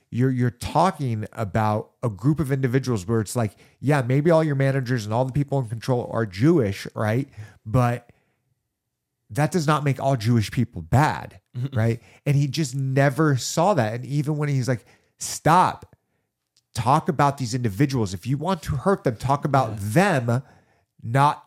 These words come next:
Speaker 2: The
Speaker 1: Jewish
Speaker 2: culture.
Speaker 1: people,
Speaker 2: Yeah,
Speaker 1: not,
Speaker 2: yeah.
Speaker 1: not, not the culture, not the
Speaker 2: Uh-huh.
Speaker 1: religion, all those
Speaker 2: Religion,
Speaker 1: things."
Speaker 2: yeah.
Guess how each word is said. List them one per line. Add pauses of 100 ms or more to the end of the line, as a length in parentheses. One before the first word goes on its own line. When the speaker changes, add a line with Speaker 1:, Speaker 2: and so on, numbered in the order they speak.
Speaker 2:
The
Speaker 1:
Jewish (120)
Speaker 2:
culture.
Speaker 1:
people,
Speaker 2:
Yeah,
Speaker 1:
not,
Speaker 2:
yeah.
Speaker 1:
not,
not
the
culture,
not
the
Speaker 2:
Uh-huh.
Speaker 1:
religion, (260)
all
those
Speaker 2:
Religion,
Speaker 1:
things."
Speaker 2:
yeah.